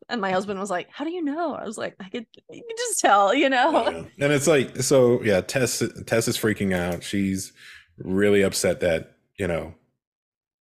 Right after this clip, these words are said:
Speaker 2: whatever hope that there was to a vaccine kinda ended at the, <laughs> at the state house. And it's like, "We're gonna have to take this all the way. We have done horrible things.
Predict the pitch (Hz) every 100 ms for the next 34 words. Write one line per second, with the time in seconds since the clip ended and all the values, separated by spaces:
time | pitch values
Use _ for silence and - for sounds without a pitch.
0 | _ - 120 123 113 - 110 104 - 98
1 | 92 - 92 90 90 85 95 87 87 -
2 | 95 95 - - - _ - 120 - 101
3 | 104 104 110 110 101 113 113 - - 120
4 | - - - - 131 - 117 123 120 139
5 | 131 113 107 - 110 - 101 110 107 107
6 | 101 101 - 101 - 92 - 104 92 90
7 | 90 82 107 110 98 90 85 - 107 101
8 | 101 104 98 101 90 87